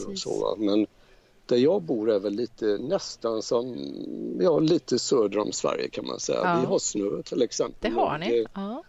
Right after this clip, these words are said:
Speaker 1: ja, det är inte just där jag sitter, men, eh, några kilometer härifrån,
Speaker 2: Mm.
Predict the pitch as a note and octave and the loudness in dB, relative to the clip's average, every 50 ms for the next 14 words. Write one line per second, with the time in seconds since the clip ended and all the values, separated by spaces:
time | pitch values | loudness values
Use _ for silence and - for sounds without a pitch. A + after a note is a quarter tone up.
0 | - - - - - - - C3+ C3 B2 B2+ D#3+ E3+ F#3 F3+ C3+ A#2+ C#3 C3+ C3+ | -20 -20 -20 -18 -14 -8 -2 0 2 2 4 4 2 2 0 -2 -4 -2 -2 -2
1 | D3+ D#3 D3+ - - C4+ - C#3 - - - D3 D#3 - - D3 D#3+ - - - | -2 -4 -4 -6 -6 -4 -4 -4 -4 -2 -2 -2 -2 -2 0 0 0 0 -2 -4
2 | - A2+ A#2 A#2 B2 C#3+ - - - C3+ - _ - G#2 G2 G#2+ A2 A2 G#2+ A2 | -4 -2 0 0 -2 -2 -4 -6 -8 -8 -8 _ -10 -8 -6 -4 -4 -4 -4 -2
3 | A2 G#2+ A2 A2+ A2 A#2+ A#2 G#2+ G2 - - A2 G#2+ A2+ A#2 A2 - - - - | -2 -2 -2 -2 0 2 2 2 2 0 -2 -2 -2 0 0 0 -2 -2 -2 0
4 | C3+ D3+ G#2 - - - A#2 G2+ F#2+ F#2 E2+ | 2 2 2 0 0 -2 -4 -2 -2 -2 -4